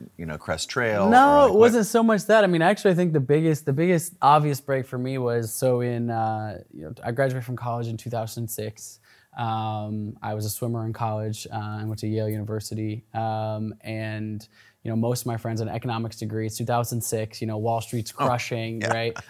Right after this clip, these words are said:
Speaker 2: I grew up with barely any money. Actually, every summer I'd go home and paint houses with my buddy. But every summer, like, I'd be painting houses. My buddies would be, like, getting these internships on Wall Street and get this. And I would just, like, kind of was looking at that life, at least for me, and that's not judging other people. So I was just like,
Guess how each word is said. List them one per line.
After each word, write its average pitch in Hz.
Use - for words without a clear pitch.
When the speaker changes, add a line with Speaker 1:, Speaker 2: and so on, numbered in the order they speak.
Speaker 2:
I 123
grew 123
up 117
with 104
barely 113
any 131
money. 123
Actually, 113
every 113
summer 117
I'd 107
go 113
home 110
and 107
paint 113
houses 113
with 107
my 104
buddy. 123
But 135
every 156
summer, 165
like, 117
I'd 117
be 120
painting 139
houses. 120
My 113
buddies 123
would 117
be, -
like, 110
getting 123
these 123
internships 123
on 120
Wall 113
Street 113
and 110
get 117
this. 113
And 113
I 113
would 113
just, 117
like, 110
kind 139
of 151
was 120
looking 123
at 120
that 101
life, 110
at -
least 147
for 165
me, 185
and 113
that's 113
not 123
judging 117
other 113
people. 117
So 120
I -
was 117
just 117
like, 110